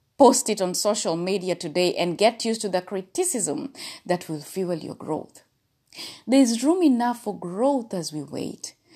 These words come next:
Prepare a dish and invite friends, a few friends to try your new menu.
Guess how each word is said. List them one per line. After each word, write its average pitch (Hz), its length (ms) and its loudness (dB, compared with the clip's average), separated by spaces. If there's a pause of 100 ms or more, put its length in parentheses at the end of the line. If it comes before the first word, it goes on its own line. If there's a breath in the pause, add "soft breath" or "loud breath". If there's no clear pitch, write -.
(300 loud breath)
Prepare 392 380 2
a 311 40 4
dish 269 260 2
and 254 120 0
invite 269 580 -2
friends, 339 800 0
a 208 60 -4
few 320 200 0
friends 330 360 0
to 277 80 -2
try 415 360 2
your 302 140 4
new 330 260 2
menu. 285 520 0